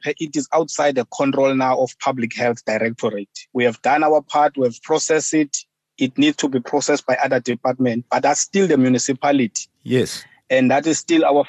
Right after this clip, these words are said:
Speaker 1: our role. And, uh, so, so those are things that we can't make the public or the, the communities suffer as a result of, uh, the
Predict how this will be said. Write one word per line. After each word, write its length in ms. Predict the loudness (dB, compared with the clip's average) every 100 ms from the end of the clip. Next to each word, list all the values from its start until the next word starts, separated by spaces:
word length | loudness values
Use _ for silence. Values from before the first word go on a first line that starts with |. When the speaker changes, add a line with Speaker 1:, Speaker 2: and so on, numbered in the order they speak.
| 2
Speaker 1:
our 280 | 2 2 2
role. 320 | 2 4 2 0
And, 240 | -2 0 0
uh, 220 | 2 0
so, 300 | 0 0 0
so 180 | 0 0
those 280 | 2 0 0
are 140 | -2
things 320 | -2 -2 -2 2
that 180 | 0
we 160 | 2 -2
can't 460 | 0 0 2 0 -6 -20 _ _ _ _
make 240 | -2 0 0
the 160 | -2 -2
public 420 | -2 0 0 -4 -6 -14 -2
or 220 | 2 2
the, 240 | 2 0
the 140 | 0 -4 0
communities 560 | 2 2 2 0 -2
suffer 380 | 0 2 2 0
as 140 | 0 0
a 80 |
result 400 | 0 0 2 0 0
of, 160 | -2 -2 -12 _ _ _ -2
uh, 160 | 0 0 -2
the 160 | -6